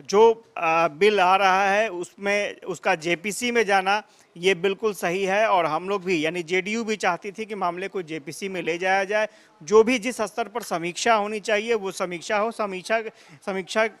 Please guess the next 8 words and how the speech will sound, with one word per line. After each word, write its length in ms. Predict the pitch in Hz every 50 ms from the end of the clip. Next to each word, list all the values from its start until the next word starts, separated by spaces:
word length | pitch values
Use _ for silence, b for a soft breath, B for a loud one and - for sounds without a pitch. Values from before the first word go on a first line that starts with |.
| _ _ -
में 360 | 190 202 220 233 233 202 196
जो 160 | 160 190 190
भी, 160 | 180 185 226 233
अ, 760 | - _ _ _ _ _ - - 170 170 160 165 170 170 165
पक्ष 360 | 156 - - 220 - - -
वाले 240 | 208 196 185 196 196
लोग 240 | 190 190 196 185 170
हैं 200 | 180 202 208